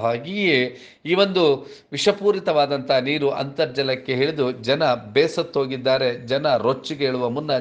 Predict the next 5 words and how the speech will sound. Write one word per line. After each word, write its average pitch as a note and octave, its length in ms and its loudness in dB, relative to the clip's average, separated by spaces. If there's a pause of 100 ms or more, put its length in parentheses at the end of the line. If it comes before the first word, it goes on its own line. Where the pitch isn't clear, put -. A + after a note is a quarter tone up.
ಜನರ B2+ 240 -2 (100)
ಸಮಸ್ಯೆಗಳಿಗೆ C3+ 680 0 (720)
ಈ - 20 0 (1000)
ಅಧಿಕಾರಿಗಳು E3+ 640 2 (140)
ಮತ್ತು C3 180 -6